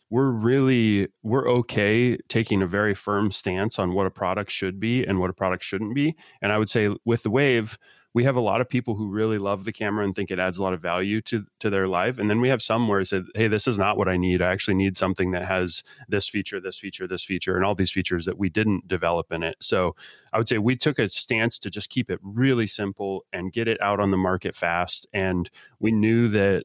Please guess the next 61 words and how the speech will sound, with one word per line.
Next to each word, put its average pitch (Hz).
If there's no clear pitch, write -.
you 117
know, 98
some 104
people 110
were 98
gonna 101
be 98
really 104
happy 104
with 110
it 101
and 95
love 95
it, 135
and 95
other 98
people, 110
it 101
just 101
wasn't 104
gonna 101
work 107
for 104
them. 87
And 104
we 135
were 151
pretty 147
transparent 117
about 92
that 90
when 92
we 92
launched 101
it. 90
I 92
spent 101
a 95
lot 92
of 101
time 92
telling 90
people 90
that 85
they 92
shouldn't 101
buy 87
the -
camera 90
and 101
all 101
the 92
reasons 95
why 92
they 90
shouldn't 90
buy 87
it, 85
you 95
know? 98
<laughs> 113